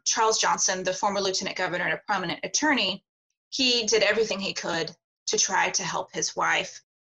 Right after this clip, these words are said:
He kept an eye on her. He traveled with her to try to cheer her up.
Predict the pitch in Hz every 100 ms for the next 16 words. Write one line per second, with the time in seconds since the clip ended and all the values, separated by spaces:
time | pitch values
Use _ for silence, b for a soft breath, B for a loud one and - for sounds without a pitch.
0 | - - 175 - - 208 277 262 247 240
1 | 247 226 214 214 202 - - 226 262 254
2 | 220 233 240 240 226 220 220 - 190 190
3 | - 190 180 170 247 240